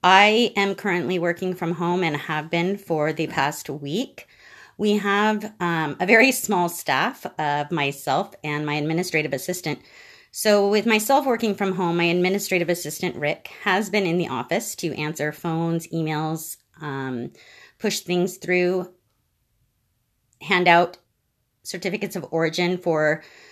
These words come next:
companies needing to export goods overseas.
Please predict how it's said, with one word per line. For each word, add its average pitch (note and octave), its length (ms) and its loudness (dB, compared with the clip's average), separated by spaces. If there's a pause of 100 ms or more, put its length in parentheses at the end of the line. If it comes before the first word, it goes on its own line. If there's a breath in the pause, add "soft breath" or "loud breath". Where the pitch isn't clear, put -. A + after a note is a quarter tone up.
(160 soft breath)
companies F#3+ 500 2
needing F3 260 0
to - 160 -2
export - 420 -2
goods E3+ 220 0
overseas. B3 680 -4